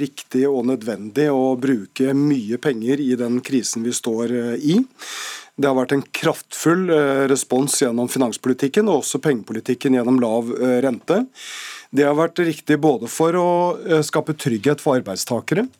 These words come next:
eh, og skape trygghet for bedriftene. Og vi ser nå at Norge er blant de land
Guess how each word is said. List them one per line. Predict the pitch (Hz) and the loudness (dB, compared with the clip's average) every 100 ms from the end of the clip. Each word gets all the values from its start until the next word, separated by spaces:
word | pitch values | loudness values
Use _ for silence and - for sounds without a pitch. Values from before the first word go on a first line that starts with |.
| _ - - - | _ -20 -20 -6
eh, | 151 | 0
og | 147 - 147 156 | 0 2 2 0
skape | 175 175 | -4 -4
trygghet | 156 143 120 151 147 | 0 2 4 2 2
for | 151 139 | 0 0
bedriftene. | 151 - 143 127 98 - 139 143 - _ - - - - | -2 -2 0 0 -2 0 2 2 0 _ -20 -18 -6 0
Og | 131 | 4
vi | 147 151 - | 4 2 0
ser | - - 165 214 | -2 2 2 4
nå | 143 135 151 143 | 4 4 4 2
at | 143 | 2
Norge | 156 139 110 139 | 2 2 0 -2
er | 110 127 165 | 0 0 0
blant | 202 170 - | -2 -4 0
de | 127 131 | 2 4
land | 139 123 127 170 151 | 4 2 2 2 2